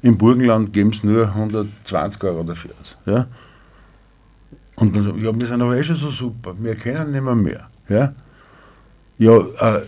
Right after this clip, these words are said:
es war schon eine Antwort, aber eine perfide und, äh, nicht mögliche Antwort aus meiner Sicht. Also man sagt, „Ja, dann machen wir halt in den ganzen Einrichtungen statt Einzelzimmer Doppelzimmer und bauen statt ein Bett ein Doppelbett eine.“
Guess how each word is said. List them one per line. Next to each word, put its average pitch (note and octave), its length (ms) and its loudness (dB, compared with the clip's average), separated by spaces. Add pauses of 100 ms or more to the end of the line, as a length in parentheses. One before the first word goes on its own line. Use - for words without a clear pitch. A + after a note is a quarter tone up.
es G2 180 -4
war F#2+ 160 0
schon B2+ 260 -2
eine D#3+ 140 6
Antwort, E2+ 800 -2
aber F#2+ 400 -2
eine E2+ 120 -2
perfide G#2+ 760 2
und, F#2+ 400 -2 (600)
äh, F2+ 260 -10 (260)
nicht G#2 400 -2
mögliche A2 540 2
Antwort F2 340 -4
aus F2+ 140 -4
meiner F2 280 -2
Sicht. F#2+ 260 -6
Also F#2+ 160 -8
man F#2+ 160 -12
sagt, G2+ 280 -12
„Ja, E3 320 -2 (440)
dann A#2 100 -4
machen A2 300 0
wir A#2+ 80 4
halt A#2 120 4
in B2 120 4
den A#2+ 100 2
ganzen A2 320 0
Einrichtungen C#3 640 0
statt A2+ 260 -4
Einzelzimmer B2 640 -6
Doppelzimmer D#3 680 -6
und D3 140 -4
bauen C3 220 6
statt C#3+ 200 -2
ein C3 100 2
Bett C3 220 0
ein D3 100 -6
Doppelbett C3 920 -4
eine.“ G#2 260 2